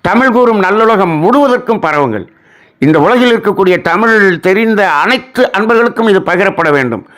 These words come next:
இது அத்தனை கோடி பேருக்கும் பகிரப்பட்டு விட்டால்,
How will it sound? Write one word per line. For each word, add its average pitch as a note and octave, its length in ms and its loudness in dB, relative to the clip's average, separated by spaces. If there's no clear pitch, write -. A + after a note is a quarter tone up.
இது B2+ 520 2
அத்தனை F3+ 480 0
கோடி C4 280 0
பேருக்கும் A3 400 0
பகிரப்பட்டு G3 560 -2
விட்டால், C#3 540 -2